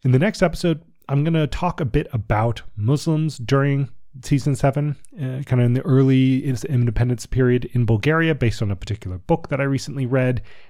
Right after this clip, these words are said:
And then after that special episode, we are going to dive into season eight. And we'll begin basically covering the final years of the long nineteenth century as Bulgaria be-, continues kinda developing, striving for control of Macedonia, and generally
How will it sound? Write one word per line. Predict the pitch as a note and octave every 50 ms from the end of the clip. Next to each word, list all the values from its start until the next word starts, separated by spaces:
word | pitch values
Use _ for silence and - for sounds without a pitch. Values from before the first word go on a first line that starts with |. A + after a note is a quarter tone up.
| - _
And | F3 E3+ E3+
then | E3 D#3+ D3+
after | C#3+ A#2+ - - A#2+
that | B2 A#2+ -
special | - - A#2 - - B2+ A#2+
episode, | A2 - - - A2+ G#2+ G#2+ G2+
we | G2+ G#2 G2+
are | F#2
going | F#2 - G2+ G2 F#2
to | E2 G2
dive | F2+ - C3 B2 B2+ C3 C3+ C3+ - -
into | D3 B2+ A#2 A2+ G#2 - G#2 G2+ G2+
season | G2 - - - A2+ G#2+ G#2+ G2 G#2+ G#2 G2 F#2 - - _ _ _ _ -
eight. | C#3+ B2+ A2+ - - - - - _ _ _ _ _ _
And | B2+ B2 B2+ B2 B2 C3+ - - - -
we'll | D3 C#3+
begin | C#3 C3 D#3 C#3 C#3 F#3+ G#3 G#3 F#3+ G3 F#3 - - - - - -
basically | - D#3+ E3 - - E3 D3
covering | - - C3+ B2+ C3+ A#2+
the | A#2+
final | - - - D#3 E3 E3+ E3+ D#3+
years | C3+ A#2 A#2+ B2 B2 B2 A2 A2+
of | G#2+
the | G2+
long | G2+ A2 A#2 A#2+ A#2+ A2+
nineteenth | A2 G#2+ G#2 - G#2 G2 -
century | - - F3 D#3 - - D3+ D3 - - - - - - -
as | C3 -
Bulgaria | - C3+ A#2+ G#2+ C3 D3 D3+ D3+ D3 C#3
be-, | A2+ C3 B2+ G#2 - -
continues | - - A#2+ A2 - - D3+ C3+ A#2 -
kinda | - A2+ G#2 F#2
developing, | - G#2 F#2 G#2+ E3 E3+ D#3+ D#3 - - D3+ D3 D3 D3 C#3
striving | - - - B2+ A#2+ G#2+ A#2 A2
for | - A2 G2+
control | - G2 - - A#2 G2+ F#2
of | F2+
Macedonia, | F2+ - - G2+ F2+ D#3+ D#3+ D3+ D3 C#3+ C#3 C3+ C3 - - - - - - -
and | F3+ D#3+
generally | - G3+ A#3+ A3+ G#3 F3